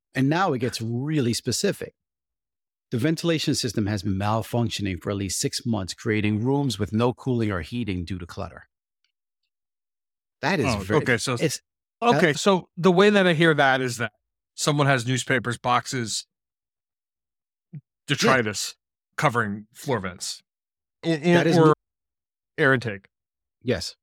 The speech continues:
Speaker 1: That is
Speaker 2: Supply.
Speaker 1: normal, except the part that got me was for at least six months.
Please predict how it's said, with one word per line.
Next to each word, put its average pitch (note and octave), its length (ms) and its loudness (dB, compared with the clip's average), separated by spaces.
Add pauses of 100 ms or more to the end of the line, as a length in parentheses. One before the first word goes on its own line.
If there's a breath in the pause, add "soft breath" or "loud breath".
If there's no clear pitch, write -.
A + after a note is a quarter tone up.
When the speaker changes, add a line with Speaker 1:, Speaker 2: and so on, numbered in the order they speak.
(400)
Speaker 1:
That E3 120 2
is F#3+ 80 4
Speaker 2:
Supply. D#3+ 180 2
Speaker 1:
normal, A#2+ 200 0
except A2 320 -2 (300)
the A#2 80 -4
part C3 280 -2
that A2 160 0
got G2+ 220 -2
me G2 100 -2
was F#2 280 -4
for - 260 -2
at G#2+ 220 -6
least G2 260 -6
six - 220 -8
months. - 300 -12